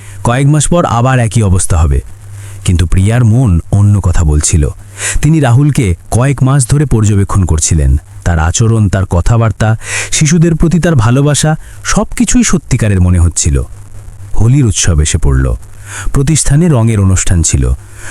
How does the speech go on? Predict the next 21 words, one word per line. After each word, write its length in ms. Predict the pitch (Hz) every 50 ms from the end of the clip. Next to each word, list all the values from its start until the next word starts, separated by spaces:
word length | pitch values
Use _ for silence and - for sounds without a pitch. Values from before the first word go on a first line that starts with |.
| - -
সব 300 | - - 127 139 151 139
শিশু 380 | - - - 135 - - 156 147
এবং 220 | 135 131 131 123
তাদের 280 | - 123 110 110 113 104
অভিভাবকরা 560 | 98 95 107 104 104 101 92 101 95 113 113
এসেছিলেন। 540 | 104 87 - 101 92 - 120 127 139 156 156 - - - - - - - - -
রাহুলও 340 | 110 113 107 131 127 120
সেখানে 340 | 110 - 98 - - 107 156
উপস্থিত 400 | 190 139 - 92 - - - - -
ছিলেন। 340 | - - 73 67 65 64 - - - - - - - - - - - - -
অনুষ্ঠানের 440 | - 143 185 208 175 - 226 220 214
সময় 220 | - - 214 208
একটা 140 | 190 - 196
শিশুর 380 | 170 - 170 - - 165 147 135
অভিভাবক 360 | 123 135 135 139 147 143 120
প্রশ্ন 320 | - 120 110 - - 139
করলেন, 400 | 123 - 135 131 104 82 71 69 87 - - - - - - - - - -
"ম্যাডাম, 240 | 151 165 190 208 208
এই 120 | 202 196
রাহুলজি 460 | 151 127 127 120 156 180 165 160 180 -
কে?" 340 | - 175 156 107 78 69